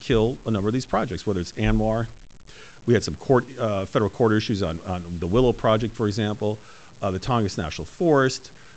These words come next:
uh, some of our mining plays. Quite frankly, if the federal government, in, in a manner, in a,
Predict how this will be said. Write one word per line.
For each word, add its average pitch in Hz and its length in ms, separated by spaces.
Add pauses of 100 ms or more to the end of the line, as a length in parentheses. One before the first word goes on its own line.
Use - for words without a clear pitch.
(140)
uh, 95 260
some 131 220
of 107 140
our 95 80
mining 123 400
plays. 117 520 (840)
Quite 330 180
frankly, 175 380
if 117 100
the 120 80
federal 185 340
government, 151 420
in, 139 160
in 135 140
a 123 60
manner, 123 480
in 123 80
a, 123 120